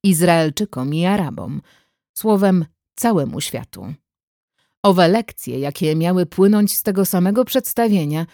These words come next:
powinny były różnić się w zależności od tego, komu ich udzielano. Ben-Gurion nakreślił ich treść, nim jeszcze zaczął się proces.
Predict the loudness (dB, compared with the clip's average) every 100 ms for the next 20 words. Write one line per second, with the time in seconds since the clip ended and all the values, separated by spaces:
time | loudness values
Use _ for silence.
0 | _ _ _ 2 6 6 6 6 4 4
1 | 4 2 2 0 0 -2 2 2 4 2
2 | 2 0 0 0 0 -4 0 0 2 2
3 | 2 0 -4 -4 -2 0 0 -2 -6 -12
4 | -16 -18 _ _ _ _ -8 2 2 2
5 | -2 -2 -2 -4 -4 -2 -2 -4 -6 -8
6 | -12 -12 -14 -16 -16 -16 -16 -18 _ 0
7 | 4 6 4 2 0 -2 0 0 -2 -4
8 | -6 -10 -14 -16 -14 -18